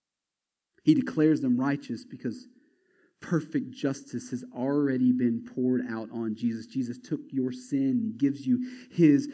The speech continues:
righteousness. And so my hope for you this morning is that you would lay down your desperate and vain attempts to make yourself appear righteous before a holy God. It won't go well.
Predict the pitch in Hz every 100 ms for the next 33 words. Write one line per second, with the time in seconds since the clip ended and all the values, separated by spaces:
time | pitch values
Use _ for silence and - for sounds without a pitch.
0 | - - 127 135 131 131 127 123 123 139
1 | 139 156 156 - 196 180 - - 147 143
2 | 143 131 147 143 139 127 123 123 170 139
3 | 160 123 147 143 170 139 127 123 - 143
4 | 131 - 151 139 117 110 104 120 127 123
5 | 123 - 120 - - 107 107 113 123 110
6 | 107 104 98 104 104 98 98 98 104 110
7 | 101 92 90 92 90 _ _ _ _ _
8 | _ _ _ _ _ _ _ 156 143 123
9 | 120 104 104 98 98 87